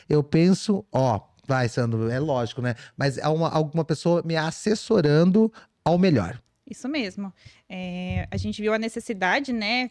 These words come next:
Speaker 2: crescente no mercado financeiro de ter alguém de confiança que te apoie, que te ajude na tomada de decisões.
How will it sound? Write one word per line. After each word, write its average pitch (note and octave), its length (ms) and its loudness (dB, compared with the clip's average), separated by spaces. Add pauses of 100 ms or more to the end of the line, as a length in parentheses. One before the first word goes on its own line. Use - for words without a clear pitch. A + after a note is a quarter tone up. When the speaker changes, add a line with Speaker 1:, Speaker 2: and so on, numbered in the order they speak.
(100)
Speaker 2:
crescente A3 800 -6 (420)
no G#3 60 -6
mercado G3+ 760 -2
financeiro G3+ 680 -4 (640)
de G#3 140 -8
ter B3 220 0
alguém C#4 360 0
de C#4 100 -6
confiança C4+ 840 -4 (240)
que A3+ 100 -8
te B3 160 -6
apoie, A3+ 640 -2 (400)
que - 80 -20
te - 120 -10
ajude A3+ 720 -6 (420)
na A3 140 -6
tomada A#3 300 -4
de A3 100 -10
decisões. B3+ 760 -6